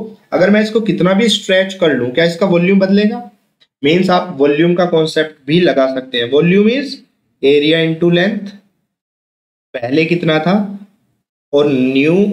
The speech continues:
area और length कितना हो गए। तो यहीं से आपको सी,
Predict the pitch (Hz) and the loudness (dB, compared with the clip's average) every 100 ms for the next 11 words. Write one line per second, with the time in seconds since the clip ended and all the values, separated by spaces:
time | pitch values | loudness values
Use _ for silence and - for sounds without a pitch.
0 | - 143 139 139 151 160 131 120 120 165 | 0 2 2 2 0 2 2 0 0 -2
1 | 196 - 120 120 127 127 110 107 107 123 | -6 -8 -8 -4 -4 -2 -2 -2 -2 -2
2 | 127 135 147 160 143 - 214 254 - - | -2 -2 -2 0 0 0 0 0 -4 -14
3 | _ _ _ _ - | _ _ _ _ -2